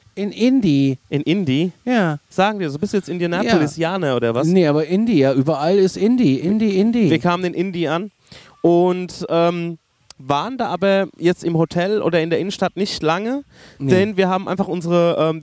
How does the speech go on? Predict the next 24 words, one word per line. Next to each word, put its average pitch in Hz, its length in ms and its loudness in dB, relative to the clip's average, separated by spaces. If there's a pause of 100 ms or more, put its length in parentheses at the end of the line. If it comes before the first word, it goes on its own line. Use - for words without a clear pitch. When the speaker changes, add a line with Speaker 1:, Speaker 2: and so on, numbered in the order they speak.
Speaker 2:
wir 160 100 0
haben 160 200 -4
wieder 156 180 0
Valet 214 260 -2
Parking 196 320 -4
gemacht 180 400 -4
und 156 180 -2
haben 151 340 -4 (680)
unsere 147 220 -4
Koffer 175 240 -2
ins 160 160 -8
Zimmer 165 220 -4
geschmissen, 160 480 -6 (360)
denn 220 300 0 (220)
der 143 100 -2
Conny 196 320 0
und 160 100 -4
ich 175 280 -4
wollten 170 320 -2
auf 143 260 -6
die 143 280 -2 (340)
Indiana 156 640 -2 (100)
State - 500 -2
Fair. 113 340 -4